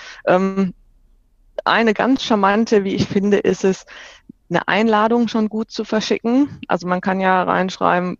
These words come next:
Projektmeeting, oder man kann in den Titel schreiben, was ist das Ziel des Meetings oder was ist die eine Frage, auf die ich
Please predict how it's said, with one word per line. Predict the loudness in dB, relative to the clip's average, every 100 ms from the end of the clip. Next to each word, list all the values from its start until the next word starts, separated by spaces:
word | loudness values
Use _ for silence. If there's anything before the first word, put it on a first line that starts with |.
| _
Projektmeeting, | -2 -2 -2 -2 -2 0 2 2 0 -4 -20 -14
oder | -2 0
man | 2 0
kann | 0 -2
in | 0
den | 0 0
Titel | -2 -2 -2
schreiben, | -2 0 2 2 -2 -6 _ _ _ -4
was | -4 -4
ist | -4 -4
das | -4
Ziel | -2 0 2
des | 0 -2
Meetings | -6 -2 -4 -4 -6
oder | -2 0 0
was | -2 -2
ist | -8 -6
die | -4
eine | -2 0 -2
Frage, | 2 2 4 2 0
auf | -2
die | -4 -8 -8
ich | -8